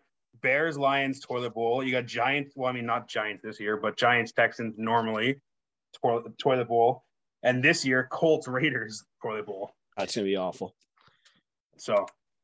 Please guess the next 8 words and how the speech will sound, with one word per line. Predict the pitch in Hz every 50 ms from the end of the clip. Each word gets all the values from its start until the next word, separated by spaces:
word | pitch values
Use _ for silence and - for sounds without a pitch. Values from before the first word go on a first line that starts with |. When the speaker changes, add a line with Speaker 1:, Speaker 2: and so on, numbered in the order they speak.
| _ _
Speaker 1:
we'll | 117 117
see | - 135
how | 123 117 117
that | 117 117 113 -
goes. | 113 107 107 104 - - - _ _ _ _ -
Um, | 120 127 131 135 135 135 131 131 127 - _ _ _ _ _ _ _
I'm | - 135 143
surprised | - - 240 311 349 285 - -